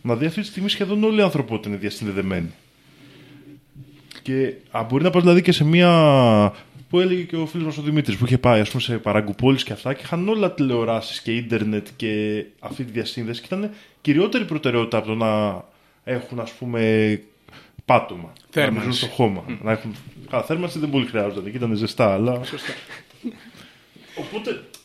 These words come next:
Speaker 1: λίγο αυτή η τάση της ανθρωπότητας για τη διασύνδεση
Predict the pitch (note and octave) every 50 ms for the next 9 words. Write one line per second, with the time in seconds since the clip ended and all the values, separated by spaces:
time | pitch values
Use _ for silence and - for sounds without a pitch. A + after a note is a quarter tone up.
0 | _ - D#3+ F#3 G#3+ A3 B3 A3 - - - A#3 G#3+ A3 - G#3+ A3 G#3 - -
1 | - - E3+ D3+ D#3 C#3+ C#3 F3+ F#3 G#3 G3 F#3+ F3+ D3+ C3 C#3 C3 B2+ - -
2 | C#3+ C3+ B2 B2 A#2+ - - - -